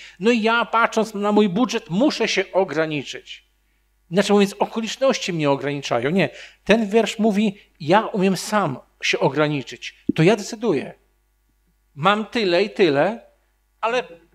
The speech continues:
uważam, ograniczam się. To jest samodzielna moja, suwerenna decyzja. Kiedy radujesz się w Panu,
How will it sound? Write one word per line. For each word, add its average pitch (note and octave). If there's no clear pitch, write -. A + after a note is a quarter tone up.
uważam, A3+
ograniczam G#3
się. -
To D3+
jest -
samodzielna F#3
moja, E3
suwerenna E3+
decyzja. C#3+
Kiedy F3+
radujesz F#3+
się -
w -
Panu, E3